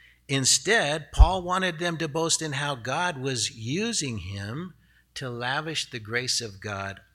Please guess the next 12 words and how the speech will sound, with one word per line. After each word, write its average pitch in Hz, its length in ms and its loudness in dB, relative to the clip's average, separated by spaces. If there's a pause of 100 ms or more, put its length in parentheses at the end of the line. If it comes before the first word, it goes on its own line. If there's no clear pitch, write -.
on 101 300 -6
them, 78 280 -12 (1080)
and 120 200 0
for 113 140 -6
Paul 147 640 0
to 143 180 -6
boast 147 400 -2
in 127 120 -6
how 127 280 -4
they 170 320 -2
received 131 840 -2
and 120 240 -6